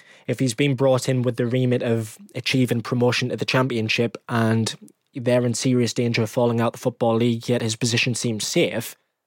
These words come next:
is it not a concern to come to a basket case of a club like Sunderland, where we are by design looking to sell the club? And with that, you would expect everybody who is now currently involved behind the scenes that they would no longer be here.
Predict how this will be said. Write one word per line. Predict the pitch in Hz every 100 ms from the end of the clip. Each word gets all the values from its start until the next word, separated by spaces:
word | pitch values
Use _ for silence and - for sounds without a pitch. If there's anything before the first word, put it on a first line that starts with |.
| _ _ -
is | -
it | 113
not | 127
a | 143
concern | - 135 - 131
to | 113
come | - 120
to | 117
a |
basket | 104 127 - 123
case | - 123 113
of |
a | -
club | - 117
like | 117 110
Sunderland, | - 131 117 110 101
where | 117 107
we | 120
are | 123 127
by | 120 120
design | 117 127 120
looking | 117 117 123 110 -
to | -
sell | - 139 143
the |
club? | 117 104 110 131 _ _ _ - _ _ -
And | 120
with | 117 147
that, | 120 117
you | 127
would | 120
expect | - - 117 - -
everybody | 127 131 123 123
who | 123
is | 123
now | 117 117
currently | - 123 104
involved | 117 110 123 117 110 - _ _ _ _ - -
behind | 120 127 127
the | 113
scenes | - 110 110 - - _ _
that | - 120
they | 120
would | 117 120
no | 117
longer | 117 113
be | 110 117
here. | - 131 107